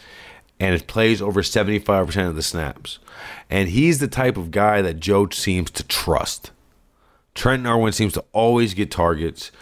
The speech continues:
He's always making a bigger play. And it seems like in some of these primetime games, he just is cashing in. That right now is about at four and a half to one. Trenton Irwin, anytime touchdown. Also gonna take Mark Andrews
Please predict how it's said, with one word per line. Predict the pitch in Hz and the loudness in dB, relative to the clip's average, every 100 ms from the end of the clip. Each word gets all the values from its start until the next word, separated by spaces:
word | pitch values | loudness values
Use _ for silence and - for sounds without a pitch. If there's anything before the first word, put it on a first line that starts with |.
| - - | -20 -18
He's | - 80 | -12 -4
always | 104 113 120 | 0 2 2
making | 104 104 104 | 2 2 2
a | 95 | 2
bigger | 80 85 - | 2 0 -4
play. | - 80 82 73 - - - | -4 -4 -4 -6 -10 -20 -6
And | 82 | -4
it | |
seems | 82 110 | 0 2
like | 101 | 2
in | 92 | 0
some | 117 | 0
of | 123 | 0
these | 120 | 0
primetime | - 104 95 98 87 | 0 -2 0 0 0
games, | 87 | 0
he | - 101 | 0 0
just | 90 - | 0 -4
is | - 87 | -10 -4
cashing | 101 95 - 92 | 0 0 0 -4
in. | 92 | -2
That | 95 98 65 | 0 -2 -2
right | 95 90 | 0 0
now | 90 87 | 0 -4
is | 82 | -2
about | 85 - | -2 -2
at | 82 - | -6 -8
four | - 95 | -2 0
and | 95 | 2
a | |
half | 87 82 - | 2 0 2
to | 80 | 0
one. | 76 - - _ _ - - - - - - _ - | 0 -6 -10 _ _ -20 -20 -20 -20 -20 -20 _ -6
Trenton | - 104 | -2 2
Irwin, | 98 95 90 | 2 2 2
anytime | 92 82 85 78 | 0 0 0 -2
touchdown. | 69 67 - - - - _ _ _ _ _ _ _ _ _ _ _ _ _ _ _ _ - - - - | -2 -6 -6 -10 -12 -18 _ _ _ _ _ _ _ _ _ _ _ _ _ _ _ _ -20 -20 -20 -2
Also | 113 135 131 | 0 2 2
gonna | 113 104 | 2 0
take | 98 98 92 - - _ _ _ | 2 2 2 0 -18 _ _ _
Mark | 92 110 - | -2 -2 -2
Andrews | - 107 107 92 92 82 | -2 2 2 2 2 2